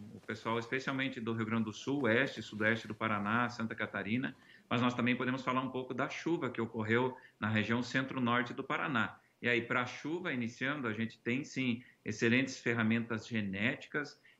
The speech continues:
Inclusive, estamos recebendo feedback, é, de agricultores e moinhos do quanto se evoluiu.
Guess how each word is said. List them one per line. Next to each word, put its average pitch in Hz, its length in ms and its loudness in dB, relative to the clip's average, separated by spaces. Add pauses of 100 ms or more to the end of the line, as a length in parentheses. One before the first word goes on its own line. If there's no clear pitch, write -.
Inclusive, 117 340 0
estamos 131 260 2
recebendo 123 480 2
feedback, 117 680 0 (280)
é, 98 300 0
de 92 140 -2
agricultores 110 720 2
e 120 40 4
moinhos 113 400 6
do 113 100 0
quanto 135 320 0
se - 160 -2
evoluiu. 123 560 2